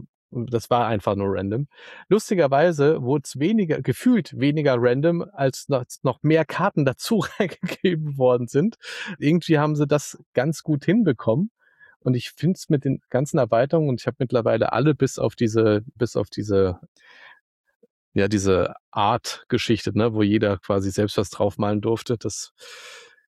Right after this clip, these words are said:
schießt so ein bisschen am Thema vorbei, finde ich. Das hab ich nicht, aber alle anderen hab ich. Und es macht's dann trotzdem interessant. Und ich fand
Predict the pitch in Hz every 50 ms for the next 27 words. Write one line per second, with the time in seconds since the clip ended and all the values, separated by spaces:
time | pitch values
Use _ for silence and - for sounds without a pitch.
0 | _ _ - - - - 170 - - 160 139 120 151 143 - 156 127 120 - -
1 | 143 139 139 123 - 131 120 - 113 120 139 139 - 165 156 160 165 156 - -
2 | _ _ _ _ _ - 120 - - 131 120 120 110 - - 175 - 151 120 117
3 | 117 127 139 123 117 131 127 117 117 107 117 120 147 170 190 - - - _ _
4 | _ - 131 131 135 - _ - - 131 - - - _ - 127 139 151 156 -
5 | - - - 160 143 139 - - 170 - - - 165 151 - 147 139 - - -
6 | - 147 123 - - _ _ _ _ - - - - - - 147 139 135 135 -
7 | 156 139 - - - - - - - 175 190